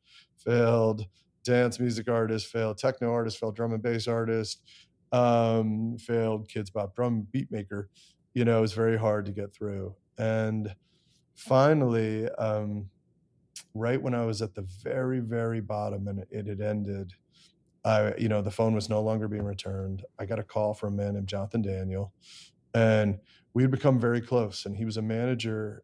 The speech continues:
in the, in the East Village. And we had all these cats in the East Village who were starting to make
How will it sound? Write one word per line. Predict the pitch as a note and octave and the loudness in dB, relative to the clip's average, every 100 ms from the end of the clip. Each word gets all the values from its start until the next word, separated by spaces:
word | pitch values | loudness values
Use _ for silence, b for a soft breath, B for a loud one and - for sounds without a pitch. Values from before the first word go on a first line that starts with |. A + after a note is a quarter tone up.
| _ | _
in | A2 | -6
the, | G#2+ G#2 G#2 | -2 -2 -4
in | G#2+ | -4
the | G#2+ | -4
East | G#2+ G#2 | -6 -6
Village. | G2+ G2+ G#2 | -6 -4 -4
And | G#2+ | 0
we | A2+ | 2
had | A#2 | 4
all | C3 | 4
these | C#3 | 4
cats | - B2 A2+ | 2 2 2
in | |
the | A2+ | -2
East | G#2+ | -2
Village | - G#2+ G#2 | -4 -4 -4
who | G2+ | -4
were | G2+ | -4
starting | - - G2+ G#2 G#2 G2 | -4 -2 -2 0 -2 -4
to | - | -4
make | G2 G2 | -4 -4